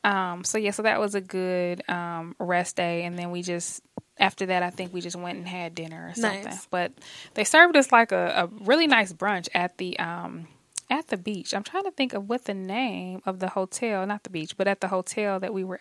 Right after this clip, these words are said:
Speaker 1: at for beach day, and
Speaker 2: Hmm.
Speaker 1: it is escaping me. But in
Speaker 2: So
Speaker 1: any
Speaker 2: y'all went to a
Speaker 1: case,
Speaker 2: different hotel?
Speaker 1: yeah, we went to a different hotel.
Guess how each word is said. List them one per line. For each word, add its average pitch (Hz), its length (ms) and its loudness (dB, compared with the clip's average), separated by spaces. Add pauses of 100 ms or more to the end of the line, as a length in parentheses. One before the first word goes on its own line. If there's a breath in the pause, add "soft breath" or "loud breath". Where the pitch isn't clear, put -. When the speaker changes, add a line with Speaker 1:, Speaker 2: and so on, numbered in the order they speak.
Speaker 1:
at 175 360 0 (680 soft breath)
for 196 160 0
beach 185 360 -2
day, 170 500 0 (600)
and 226 420 0
Speaker 2:
Hmm. - 60 -18 (180)
Speaker 1:
it 202 160 0
is 185 80 -4
escaping 170 580 -4
me. 165 240 -12 (680)
But 185 320 -2
in 190 140 -6
Speaker 2:
So 262 100 6
Speaker 1:
any 294 100 12
Speaker 2:
y'all 302 120 10
went 302 160 6
to 349 40 2
a 302 40 6
Speaker 1:
case, 220 80 4
Speaker 2:
different 302 260 10
hotel? 214 340 8
Speaker 1:
yeah, 196 200 6
we 185 60 0
went 190 200 -4
to 190 80 -2
a 180 40 -2
different 180 280 -6
hotel. 170 480 -4